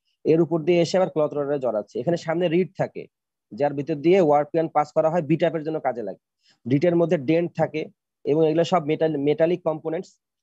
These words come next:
এই যে ওয়ার্ক পিয়ান গুলো বিভিন্ন মেটালিক কম্পোনেন্টস এর ভিতর দিয়ে যায়, তো এই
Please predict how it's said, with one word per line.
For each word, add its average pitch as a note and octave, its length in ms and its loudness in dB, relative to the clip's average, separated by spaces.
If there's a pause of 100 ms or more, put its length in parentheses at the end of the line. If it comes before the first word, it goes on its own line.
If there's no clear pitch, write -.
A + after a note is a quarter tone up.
(320)
এই G3+ 140 4
যে G3 160 4
ওয়ার্ক E3 300 2
পিয়ান F#3+ 220 2
গুলো F#3 160 4
বিভিন্ন E3+ 320 0
মেটালিক D#3+ 400 2
কম্পোনেন্টস D#3 420 -4
এর D#3 80 -10
ভিতর D3 220 -8
দিয়ে D3 240 0
যায়, B2 420 2 (640)
তো C3 100 -4
এই D#3+ 200 -2